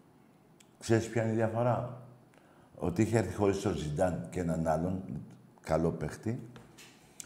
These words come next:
Ότι βγήκε τελευταία στους ομίλους τότε η Juventus. Δεν πήρε πρωτάθλημα και δεν πήρε και κύπελο. Όταν την ενίκησε ο Ολυμπιακός ένα μηδέν,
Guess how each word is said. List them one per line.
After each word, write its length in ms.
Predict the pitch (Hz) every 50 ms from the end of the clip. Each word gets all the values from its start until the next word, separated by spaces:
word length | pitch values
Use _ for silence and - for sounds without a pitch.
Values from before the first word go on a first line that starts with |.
| - - - - - - - -
Ότι 300 | 101 110 110 - 117 98
βγήκε 360 | 82 87 123 127 - 170 165
τελευταία 760 | 165 151 139 127 120 117 117 - - - - 170 170 160 -
στους 340 | - - - 98 - -
ομίλους 540 | 117 101 95 95 95 92 87 85 - - -
τότε 260 | - 95 82 78 85 85
η 160 | 80 73 65 71
Juventus. 760 | 69 65 67 78 73 69 64 85 101 123 - - - - - - - - - - - - - - - - - - - - -
Δεν 260 | - 85 117 127 123 127
πήρε 180 | 165 160 147
πρωτάθλημα 880 | 120 117 113 - - 101 90 82 82 87 95 110 127 147 165 - - - -
και 120 | - - 139
δεν 120 | 156 147
πήρε 120 | 147 170 165
και 140 | 170 160
κύπελο. 460 | - - 156 - - 80 73 - - - - - - - - - - -
Όταν 360 | - - 120 127 131 170 165 165
την 160 | 175 160 151
ενίκησε 440 | 143 127 123 135 - - - - 131
ο 20 |
Ολυμπιακός 600 | 110 98 90 76 90 90 82 78 - 92 95 - -
ένα 200 | 113 107 104 95
μηδέν, 440 | 82 78 78 69 78 82 80 87